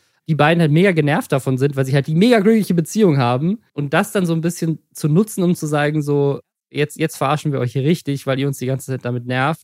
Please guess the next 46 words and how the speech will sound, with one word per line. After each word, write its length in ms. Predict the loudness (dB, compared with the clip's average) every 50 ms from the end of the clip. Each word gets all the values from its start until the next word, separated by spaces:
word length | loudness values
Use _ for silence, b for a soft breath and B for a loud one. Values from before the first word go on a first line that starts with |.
| _ _
und 340 | -2 -2 -2 -2 -4 -10 -18 _ _
erzeugen 400 | -10 -10 -6 -4 -2 -2 -2 -2
diese 160 | -4 -6 -6
Gerüchte.“ 420 | -4 -2 -2 -2 -2 -2 -2 -2 -2 b b b b
Irgendwie 580 | 2 4 6 6 6 4 4 2 2 0 -2 -4
trotzdem 480 | -2 0 0 0 2 2 2 2 4
weirder 220 | 4 4 4 4 4
Move. 260 | 4 2 2 0 -2 -4
Ich 160 | -8 -8 -4
glaube, 220 | -2 0 0 0 -2
das 140 | -6 -6 -4
würden 240 | -4 -2 -2 -2
ihnen 140 | -2 -2 -2
Leute 180 | -2 -2 -4 -6
trotzdem 300 | _ -10 -8 -6 -6 -6
übel 180 | -4 -2 -2
nehmen, 280 | -2 -2 -2 -2 -4 -4
aber 460 | -4 -4 -2 0 0 0 0 -2 -2 -4
das 160 | -4 0 2
wäre 100 | 2 2
so 60 | 2
die 160 | 0 -2 -2
einzige 480 | 0 0 2 2 0 0 -2 -2 0 0
logische 300 | 2 0 0 0 -2 -2
Erklärung, 380 | -4 -2 0 0 0 0 0
die 60 | -4 -6
ich 100 | -12 -12 _
sozusagen 360 | -6 -6 -4 -2 0 0 0
dafür 320 | 2 2 0 2 2 0 0
noch 200 | 0 -2 -2 -2
hätte, 360 | -2 -2 0 0 -2 -2 -2
so 120 | -4 -4
dass, 140 | -4 -4 -6
dass 220 | -8 -10 -12 -12 -12
es 100 | -12 -6
quasi 240 | -4 -4 -4 -2
so, 140 | -2 -4 -4
„Dings, 200 | -2 -4 -4 -4
ihr 140 | -4 -4 -2
nervt 220 | -2 -2 -2 -4
uns 100 | -6 -10
die 80 | -6 -6
ganze 200 | -6 -6 -6 -6
Zeit 180 | -8 -8 -6 -4
damit, 220 | -6 -6 -6 -8
deswegen 440 | -12 -10 -10 -8 -8 -8 -10 -12